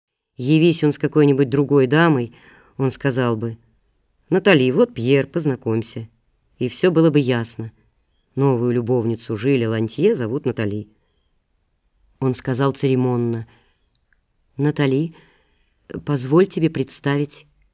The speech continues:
Пьера Леру. Пьер, познакомься, мадам Сильвенер». И покраснел при этом.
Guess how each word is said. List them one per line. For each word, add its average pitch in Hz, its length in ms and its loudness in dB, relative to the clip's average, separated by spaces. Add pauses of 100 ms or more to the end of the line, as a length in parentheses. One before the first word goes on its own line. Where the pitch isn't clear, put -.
(380)
Пьера 135 380 0
Леру. 123 400 -4 (1120)
Пьер, 135 420 -2 (680)
познакомься, 123 880 -4
мадам 127 480 -2
Сильвенер». 120 640 -4 (1300)
И 139 100 -6
покраснел 117 600 -8
при 104 200 -6
этом. 104 320 -12